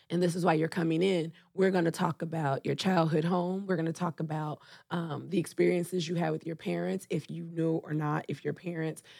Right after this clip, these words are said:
had infidelity in their relationship, and if they did, how was that handled? Um,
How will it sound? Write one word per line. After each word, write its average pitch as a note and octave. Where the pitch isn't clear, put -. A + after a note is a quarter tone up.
had E3+
infidelity D#3
in C#3
their G#3+
relationship, G#3
and D#3+
if -
they D#3+
did, G3
how D#3
was D3+
that -
handled? F#3+
Um, D#3+